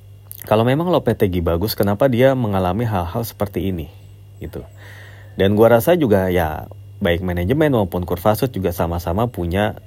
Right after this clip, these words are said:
basis yang bisa diterima. Dan akhirnya, lucunya, akhirnya manajemen mengikuti keinginan Kurva Sud sepertinya ya, karena tidak ingin diprotes dan segala macam mungkin ya.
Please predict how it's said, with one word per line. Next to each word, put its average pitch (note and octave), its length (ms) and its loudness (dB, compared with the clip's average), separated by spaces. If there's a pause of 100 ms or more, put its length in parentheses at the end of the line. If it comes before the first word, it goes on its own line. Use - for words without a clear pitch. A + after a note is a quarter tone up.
basis F#2 560 -2
yang E2 320 -6 (160)
bisa E2+ 240 -4
diterima. G2+ 480 0 (720)
Dan F#2 220 -2
akhirnya, C3+ 480 4 (800)
lucunya, G#2 640 2 (160)
akhirnya G2+ 320 0
manajemen A2 800 0
mengikuti F2 480 -4
keinginan E2 400 -6
Kurva E2 320 -6
Sud G2+ 240 -4
sepertinya F2 480 -6
ya, E2 240 -4
karena F2 320 -4
tidak E2 240 -2
ingin D#2+ 400 -8
diprotes D#2+ 640 -6
dan F2+ 80 -2
segala E2 320 -6
macam D#2+ 320 -6
mungkin F2 400 -6
ya. F2+ 160 -6